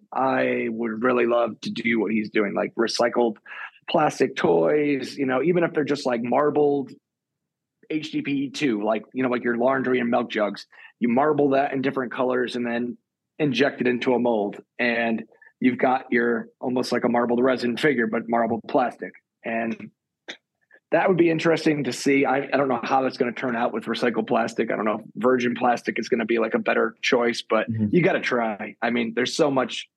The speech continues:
Speaker 1: there's, there's so many plastics that we just throw away, and it would be a good thing to at least try and see if it could work. You know, maybe you gotta clean out the, the, the laundry jug and rinse it out really well or
Speaker 2: Yeah.
Speaker 1: whatever. But if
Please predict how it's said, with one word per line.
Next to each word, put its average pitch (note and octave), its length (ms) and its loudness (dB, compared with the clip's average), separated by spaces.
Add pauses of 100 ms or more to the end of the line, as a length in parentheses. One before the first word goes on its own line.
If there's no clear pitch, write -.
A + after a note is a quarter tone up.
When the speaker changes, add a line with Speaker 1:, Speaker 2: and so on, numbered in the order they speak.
(320)
Speaker 1:
there's, C#3 240 -4 (420)
there's C#3 200 0
so G3+ 140 2
many F#3 460 0 (240)
plastics D3+ 460 -4
that C3 120 -2
we C3 100 0
just C3+ 260 -8
throw B2+ 160 0
away, A2+ 440 -4
and A#2 340 -4 (520)
it D#3+ 80 4
would E3 140 2
be D3+ 120 2
a C#3+ 80 0
good C#3 300 0
thing C#3+ 140 0
to B2+ 100 0
at A#2 80 -2
least C3 280 -4
try B2+ 340 0
and A2+ 180 -6
see - 200 -6
if A2 120 -6
it A2 100 -2
could G#2 120 -8
work. G#2 380 -2
You G#2+ 60 0
know, G#2+ 140 0 (200)
maybe A#2 160 2
you A2 60 0
gotta A#2 160 0
clean C3 200 2
out A2+ 140 -2
the, A2+ 140 -6 (180)
the, A2 100 2 (240)
the A#2 80 -2
laundry A2+ 380 0
jug A2+ 300 2
and G#2+ 120 -2
rinse A#2 180 -2
it A2 60 -2
out G#2 160 2
really G2 200 -4
well - 380 -4 (200)
or B1 160 -2
Speaker 2:
Yeah. F#2+ 180 -4
Speaker 1:
whatever. A2+ 460 -2 (880)
But B2 380 2
if B2 200 -2